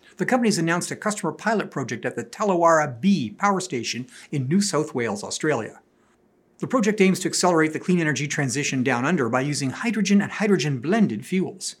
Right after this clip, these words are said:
The plant will use an advanced version of G E's F-Class large turbine technology for fifty hertz applications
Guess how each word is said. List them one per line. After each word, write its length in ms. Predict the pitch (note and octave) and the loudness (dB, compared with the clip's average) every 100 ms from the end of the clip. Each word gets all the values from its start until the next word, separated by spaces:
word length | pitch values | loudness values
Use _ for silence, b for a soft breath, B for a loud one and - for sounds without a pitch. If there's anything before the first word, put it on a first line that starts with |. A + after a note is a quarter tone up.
| _ _ B B B | _ _ B B B
The 100 | - | -6
plant 260 | - G#3+ F#3+ | 2 2 2
will 120 | D3 | -2
use 160 | D#3 | -2
an 80 | C#3+ | -2
advanced 400 | A#2 C3 E3+ - | -2 0 0 0
version 260 | D3 D#3 D3 | -4 -4 -4
of 80 | B2 | -6
G 140 | C3 | -6
E's 340 | E3 D3+ C3 - | -6 -6 -6 -4
F-Class 640 | F#3+ F#3+ - C3+ A2 G#2 B2+ | -6 -6 -2 0 0 -2 -4
large 360 | A#2+ C#3+ - | 0 0 0
turbine 340 | - E3 A#2 A2 | -4 -2 -2 -6
technology 500 | A#2+ C3+ D#3+ A#2 A2+ | -6 -2 -2 -2 -8
for 160 | A2+ | -12
fifty 340 | - G#3+ G#3 F3 | -4 -4 -2 -2
hertz 220 | D3 - | -4 -2
applications 720 | A#2+ - - D#3 D3+ - - | -2 -4 -6 -6 -6 -8 -12